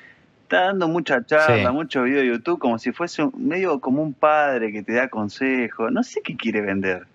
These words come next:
Speaker 2: Está ocupando el lugar de Steve Jobs.
Speaker 1: Sí, ¿no?
Speaker 2: Dice, "Es la mía ahora, que se, ahora que se murió, <laughs> nunca pude hacer nada como hizo <laughs> Steve, pero ahora lo hago yo."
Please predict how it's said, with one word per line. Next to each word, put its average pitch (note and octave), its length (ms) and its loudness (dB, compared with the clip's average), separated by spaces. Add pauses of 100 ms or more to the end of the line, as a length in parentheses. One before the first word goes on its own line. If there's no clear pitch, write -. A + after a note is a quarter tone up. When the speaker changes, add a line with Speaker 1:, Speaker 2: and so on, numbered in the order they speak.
(120)
Speaker 2:
Está C#3 220 4
ocupando F#3 440 2
el D3 40 4
lugar D3+ 240 4
de C#3+ 60 4
Steve C3 240 -2
Jobs. C3 300 2
Speaker 1:
Sí, A3 200 -2
¿no? E3 360 2
Speaker 2:
Dice, C#3+ 260 0
"Es D3+ 60 2
la B2 120 4
mía B2 280 0
ahora, F2 260 0
que G#2+ 120 2
se, A2 240 2
ahora C#3+ 360 4
que B2 120 0
se G#2+ 140 -2
murió, D3+ 500 2 (240)
<laughs> - 600 -12
nunca F3+ 400 4
pude F3+ 240 4
hacer E3 480 4
nada F3 680 2 (220)
como C#3 380 4
hizo D3+ 600 2 (100)
<laughs> - 100 -18
Steve, F#3+ 480 4 (360)
pero A#2+ 200 6
ahora D3 160 6
lo C3 100 4
hago B2 160 4
yo." G#2+ 320 0